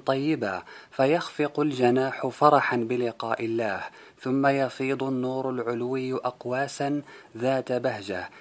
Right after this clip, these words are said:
إيذانا بانفتاح مقام التشهد، فإذا بك تدلف إلى عالم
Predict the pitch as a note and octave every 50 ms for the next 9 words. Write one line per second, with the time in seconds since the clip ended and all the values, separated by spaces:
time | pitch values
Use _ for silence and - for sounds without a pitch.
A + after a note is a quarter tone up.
0 | - - _ _ A#2+ A#2+ A#2 A2+ G#2+ G#2 A#2 A#2+ B2+ C3+ C3+ C3+ C3+ C#3 C3+ A#2
1 | A#2+ B2+ B2 A#2+ A2+ - B2 A#2 - B2 A#2+ A#2+ A#2+ - - A#2+ A#2+ A#2 A2+ -
2 | - A#2 A#2 A2+ B2 A#2+ - - C#3 A#2+ - - A#2+ G2 F2 F#2 F#2 F2+ E2 -
3 | - - - - - - _ - B2 - C#3+ C3+ B2+ C3+ C3+ C3+ B2+ B2+ C3+ B2+
4 | - C3+ C3 - C3 A#2+ A#2+ B2 C3+ B2 - C3+ - B2+ B2+ B2+ B2+ B2+ B2 A#2
5 | A2+ A#2 B2 C3+ C3+ C3+ C3 C3 C3+ C3+ C#3 C#3 C3